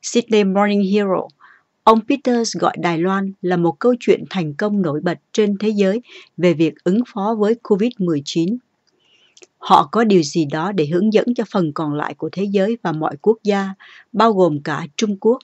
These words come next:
chắc chắn muốn biết bí mật của sự thành công",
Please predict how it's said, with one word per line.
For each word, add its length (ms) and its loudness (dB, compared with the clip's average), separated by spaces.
chắc 240 0
chắn 340 -2
muốn 320 0
biết 260 -2
bí 180 4
mật 200 2
của 140 -2
sự 280 -2
thành 240 -4
công", 340 -4